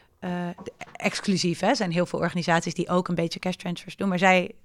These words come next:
doen alleen maar cash. Ehm, die zijn, die, een aantal jaar geleden was, selecteerden zij arme gezinnen door te kijken wie er een stroodak had. Dus als je een stroodak had, was je arm genoeg en dan kreeg je een cash transfer. Maar als je al een, ehm,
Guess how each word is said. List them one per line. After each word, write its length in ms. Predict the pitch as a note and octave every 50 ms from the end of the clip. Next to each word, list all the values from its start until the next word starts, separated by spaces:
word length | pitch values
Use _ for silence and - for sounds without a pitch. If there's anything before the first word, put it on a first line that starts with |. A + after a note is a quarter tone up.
| -
doen 160 | - F3+ F#3+ -
alleen 280 | E3 F3+ F#3 G3 G#3
maar 120 | F#3 D#3+ D#3+
cash. 380 | - F#3 A#3 F#4+ - - - - - - - - - - - - _ -
Ehm, 600 | - F#3+ G3 F#3+ F#3+ F#3 F#3 F3+ F#3 F#3 F3+ F3+ F3 - - - - - - - - - _ _ _ _ _ _ _ _ _ -
die 280 | F#3+ E3 E3 A3+ C4+
zijn, 420 | B3+ D4 C4 B3+ B3 A#3+ A#3+ A#3+ -
die, 360 | - F3+ G#3 G#3+ G3 - _ _ _ _ _ _ _ -
een 140 | F#3 G3 -
aantal 220 | G3+ G#3+ - A3
jaar 140 | G3 F#3+ E3
geleden 420 | - G3+ G3+ A3 B3+ C4+ B3+ A#3+
was, 220 | G#3+ G#3+ G3+ - - - - - F3+ F3+ _ - _
selecteerden 560 | - - - G#3 G3 - - A#3 B3 C4+ C#4+
zij 220 | B3+ - B3+ B3 B3
arme 220 | A#3 A3 A3 A3+ G#3+
gezinnen 400 | - G3+ F3+ G#3+ G#3+ G#3+ G#3+ F#3
door 260 | - G3 G3 G3 F#3+
te 100 | - -
kijken 400 | - F#3+ F#3+ G3+ - G3 F#3+ F3
wie 120 | F#3 F#3+ F#3+
er 120 | G3 -
een 80 | F#3 F3
stroodak 560 | - - F3 F3+ F3+ F3+ D#3 - - - -
had. 340 | - - - - - - - _ _ - - - - - - _ _
Dus 300 | - F3 F#3 F3 - -
als 120 | F3+ -
je 60 | - -
een 60 | E3+
stroodak 460 | - - G3 G3+ G#3+ A3 G#3+ G3+ -
had, 140 | - F#3+ -
was 140 | - E3+ -
je 80 | -
arm 200 | - F3+ F3+ F3+
genoeg 400 | - - F#3 F#3 G#3+ C#4 D#4+ -
en 60 | A3+
dan 120 | G3 F#3 F#3
kreeg 260 | - - E3+ E3 -
je 60 | - E3
een 40 | D3+
cash 180 | - D#3+ D#3+
transfer. 460 | - - E3+ F3 E3+ - - - F3 F3
Maar 80 | E3 -
als 100 | E3+ -
je 80 | -
al 240 | - E3+ E3+ E3+ E3
een, 160 | D#3+ D#3+ D#3+
ehm, 420 | D#3+ D#3+ D#3 D3+ D#3 D3+ D3+ D#3